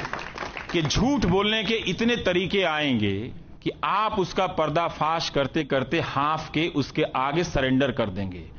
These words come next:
उन्होंने राजनीति में झूठ को legitimize किया है। वो दुनिया के सबसे अमीर गरीब नेता हैं। वो जब अपने आप को गरीब कहलाते हैं, तो करोड़ों की रैली होती है,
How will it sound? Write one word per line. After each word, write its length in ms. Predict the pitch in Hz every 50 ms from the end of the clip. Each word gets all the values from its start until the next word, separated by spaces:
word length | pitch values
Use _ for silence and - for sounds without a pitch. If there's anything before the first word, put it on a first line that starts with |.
| - -
उन्होंने 680 | 170 175 196 240 269 247 180 123 104 101 95 95 113 117
राजनीति 640 | 110 143 156 175 175 147 160 185 202 196 - 247 240
में 220 | 240 240 247 208
झूठ 340 | 143 - 135 180 226 247 -
को 140 | - - 240
legitimize 720 | 214 170 165 156 170 165 - 190 185 190 214 214 202 139
किया 240 | - - 147 123 104
है। 240 | 87 - - - - - - - - - - - - - - - - - - - - - - - - - - - - - - - 117
वो 180 | 135 196 240
दुनिया 520 | 233 160 110 123 190 196 208 220 233 254 254
के 200 | 247 - 262 247
सबसे 420 | - - 220 214 214 - - 302
अमीर 520 | 269 - 175 175 180 220 262 285 285 247
गरीब 300 | 180 147 196 196 214 180
नेता 260 | 165 151 131 - 120 101
हैं। 260 | 92 92 90 - - - - - - - - - - - - - - - - - - - - 762 762 - - - - - - - - - - - - - - - - - -
वो 160 | 147 196 240
जब 160 | 214 220 240
अपने 280 | 233 226 226 226 220 214
आप 280 | 202 208 233 247 220
को 100 | - 240
गरीब 340 | 185 147 180 185 254 285 254
कहलाते 460 | - 240 202 185 180 170 160 156 -
हैं, 280 | 131 120 113 104 110 131
तो 120 | - -
करोड़ों 440 | 254 - - 226 240 247 277 294 311
की 120 | 247 269 254
रैली 280 | 220 202 180 180 175
होती 300 | 160 131 123 - 117 104
है, 200 | 87 85 78 -